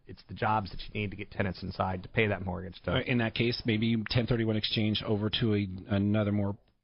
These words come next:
Speaker 2: desirable area with
Speaker 1: Well,
Speaker 2: higher rents.
Speaker 1: yeah, so
Speaker 2: And,
Speaker 1: then you
Speaker 2: and you don't pay the taxes on the sale, and then you move it.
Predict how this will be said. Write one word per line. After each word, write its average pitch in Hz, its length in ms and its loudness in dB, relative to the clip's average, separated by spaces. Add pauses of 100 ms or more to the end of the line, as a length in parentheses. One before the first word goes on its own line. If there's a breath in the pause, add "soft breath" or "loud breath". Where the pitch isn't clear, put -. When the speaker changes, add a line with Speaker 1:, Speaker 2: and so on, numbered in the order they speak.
(440)
Speaker 2:
desirable 107 500 2
area 90 380 -2 (200)
with 123 100 6
Speaker 1:
Well, 131 100 8
Speaker 2:
higher 101 240 4
rents. 87 360 -4 (120)
Speaker 1:
yeah, 107 240 -4
so 101 140 -2
Speaker 2:
And, 95 100 2
Speaker 1:
then 113 180 4
you 98 80 2
Speaker 2:
and 110 140 4
you 110 80 4
don't 113 160 4
pay 117 120 4
the 117 80 2
taxes 110 380 -2
on 104 80 2
the 98 80 2
sale, 101 300 0
and 101 100 2
then 98 120 2
you 98 60 2
move 95 180 0
it. 98 80 -8